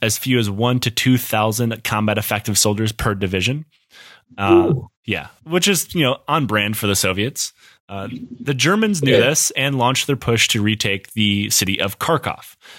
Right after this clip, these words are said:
Speaker 1: Yang was
Speaker 2: Mm-hmm.
Speaker 1: one of around a half million Soviet soldiers caught in the middle of it all. Um,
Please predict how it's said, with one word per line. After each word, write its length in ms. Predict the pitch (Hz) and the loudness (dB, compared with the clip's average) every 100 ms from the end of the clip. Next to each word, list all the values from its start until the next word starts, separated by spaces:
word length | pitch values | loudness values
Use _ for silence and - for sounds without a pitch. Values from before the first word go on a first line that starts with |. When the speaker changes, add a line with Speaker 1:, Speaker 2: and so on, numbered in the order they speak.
| - _ | -20 _
Speaker 1:
Yang 340 | 107 120 170 190 | -4 0 0 2
was 140 | 170 | 2
Speaker 2:
Mm-hmm. 100 | - | 2
Speaker 1:
one 280 | 127 156 175 | 2 2 0
of 120 | 131 | -2
around 220 | 127 127 | 0 0
a 60 | 110 | -2
half 340 | - 131 - | -2 -2 -2
million 300 | 135 139 156 | 0 0 0
Soviet 360 | - 131 143 117 | 0 0 0 -2
soldiers 400 | 127 113 107 - | 0 0 -2 -4
caught 140 | 110 | -4
in 60 | 90 | -2
the 60 | 98 | 0
middle 200 | 95 98 | 2 2
of 80 | |
it 60 | 92 | 0
all. 240 | 87 - _ _ - - - - - | -2 -6 _ _ -20 -20 -20 -20 -8
Um, 480 | 92 87 82 85 | -4 -4 -6 -10